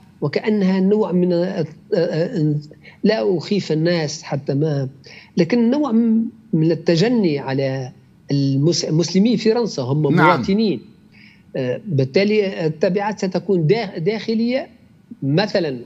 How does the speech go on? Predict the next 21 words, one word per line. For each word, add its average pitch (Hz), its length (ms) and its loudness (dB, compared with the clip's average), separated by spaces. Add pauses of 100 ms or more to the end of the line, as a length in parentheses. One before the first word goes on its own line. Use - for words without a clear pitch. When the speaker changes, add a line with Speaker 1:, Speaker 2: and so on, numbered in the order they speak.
Speaker 1:
على 131 180 -6
الجالية 185 580 -2
المسلمة 233 500 -4
التي 247 720 0
هي 233 60 -2
شرعية، 214 540 2
وجودها 180 520 2
شرعي 160 400 -2 (120)
وقانوني 180 760 0 (100)
ودستوري، 156 640 0 (720)
ثلاثة 196 500 0 (240)
على 160 260 -4
ثلاثة، 202 460 -2
آه، 214 80 -10 (440)
أصعدة، 208 760 0 (440)
فهي 196 600 0
لها 185 240 0
الحق 208 400 -6
في - 60 0
المواطنة 202 580 0
الفرنسية. 156 720 -4